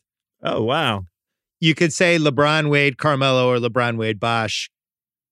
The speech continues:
Speaker 2: um, were better.
Speaker 1: I think I would.
Speaker 2: I think they have a right. I think they have a case for the second spot.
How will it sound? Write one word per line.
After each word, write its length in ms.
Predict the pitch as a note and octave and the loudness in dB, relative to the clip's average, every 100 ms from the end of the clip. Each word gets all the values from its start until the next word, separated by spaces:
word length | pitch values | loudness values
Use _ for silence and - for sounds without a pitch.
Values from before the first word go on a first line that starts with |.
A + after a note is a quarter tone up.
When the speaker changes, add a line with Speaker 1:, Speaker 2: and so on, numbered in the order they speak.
| _ _ - _ _ _ _ _ | _ _ -20 _ _ _ _ _
Speaker 2:
um, 380 | C#3 B2 G#2+ F#2 _ _ _ | 0 0 -2 -8 _ _ _
were 160 | D3 C#3+ | 0 2
better. 400 | C#3+ C3+ B2+ C3 - _ _ _ _ _ _ _ | 4 2 2 -2 -12 _ _ _ _ _ _ _
Speaker 1:
I 80 | F#3 | -4
think 240 | G3 A#3 F3 | 0 2 2
I 80 | |
would. 200 | D3 C3+ | 4 4
Speaker 2:
I 40 | D3+ | 4
think 200 | F#3 F#3+ | 2 2
they 140 | G#3+ | 4
have 180 | F#3 F#3 | 4 2
a 100 | E3 | 2
right. 300 | D3+ D#3 D#3+ _ _ _ | 4 2 0 _ _ _
I 100 | C#3+ | -4
think 220 | C3+ F#3 | -2 -4
they 160 | F#3+ D#3+ | -2 0
have 320 | E3 D#3+ C3+ B2+ - _ _ _ | 0 -2 -4 -10 -20 _ _ _
a 40 | - | -8
case 400 | - F3+ F3 - | -2 2 2 0
for 140 | D3 | -4
the 100 | C3+ | -4
second 360 | - C#3 - A#2 | -2 -4 -4 -10
spot. 360 | - C#3+ A#2+ | -4 -4 -4